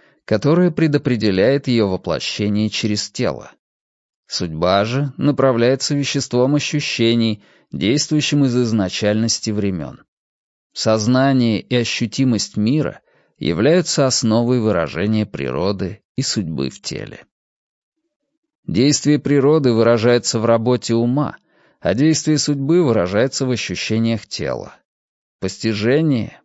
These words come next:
понимание, познание и умение — это работа ума,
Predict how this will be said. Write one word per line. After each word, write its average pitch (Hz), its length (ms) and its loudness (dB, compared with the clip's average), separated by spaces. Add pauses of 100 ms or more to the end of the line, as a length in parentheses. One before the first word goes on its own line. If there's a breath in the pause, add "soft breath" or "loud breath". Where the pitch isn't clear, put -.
(120)
понимание, 120 880 2 (120)
познание 113 840 0
и - 200 -2
умение — 110 720 0 (460)
это 95 280 2
работа 113 420 2
ума, 123 460 0